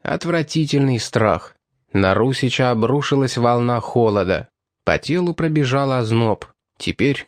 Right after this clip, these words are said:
исчезли последние сомнения. "К сожалению, это невозможно", произнес Сорвил. "Главная проблема — металл. Без него не сделаешь ни боевой крейсер, ни космическую станцию.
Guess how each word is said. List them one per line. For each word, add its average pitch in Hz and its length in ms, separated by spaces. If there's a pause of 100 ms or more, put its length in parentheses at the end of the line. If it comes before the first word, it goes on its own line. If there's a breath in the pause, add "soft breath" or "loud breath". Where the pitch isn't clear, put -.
(120)
исчезли 165 560
последние 127 720
сомнения. 110 800 (920)
"К - 80
сожалению, 135 720
это 165 300
невозможно", 113 840 (280)
произнес 107 440
Сорвил. 98 560 (480)
"Главная 143 580
проблема — 131 540
металл. 120 500 (400)
Без 123 260
него 196 300
не 175 160
сделаешь 151 560
ни 160 140
боевой 123 440
крейсер, 151 640 (120)
ни - 180
космическую 143 840
станцию. 98 720